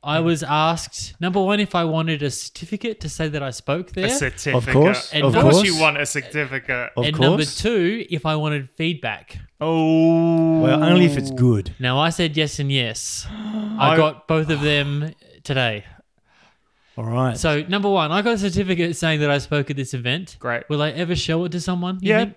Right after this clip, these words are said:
Speaker 2: put it, you know when you're in school, did you have these in Australia where you have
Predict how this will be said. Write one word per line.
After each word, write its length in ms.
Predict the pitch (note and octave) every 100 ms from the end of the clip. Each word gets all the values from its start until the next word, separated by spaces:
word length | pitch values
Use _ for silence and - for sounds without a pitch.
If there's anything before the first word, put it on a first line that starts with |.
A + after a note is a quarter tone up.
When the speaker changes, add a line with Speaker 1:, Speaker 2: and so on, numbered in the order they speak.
| _
Speaker 2:
put 120 | G#3+
it, 200 | G#3+ - -
you 100 | F#3+
know 160 | A#3+
when 160 | A#3 G#3+
you're 140 | G#3
in 100 | F#3+
school, 340 | E3 - F#3+ C3
did 120 | D3+
you 40 | F3+
have 120 | F3
these 200 | F3 E3
in 80 | D#3+
Australia 560 | D#3 - E3+ F3 G3 G3
where 300 | D3+ C#3+ C#3
you 220 | C#3 C3+
have 400 | B2+ C#3+ C#3 C3+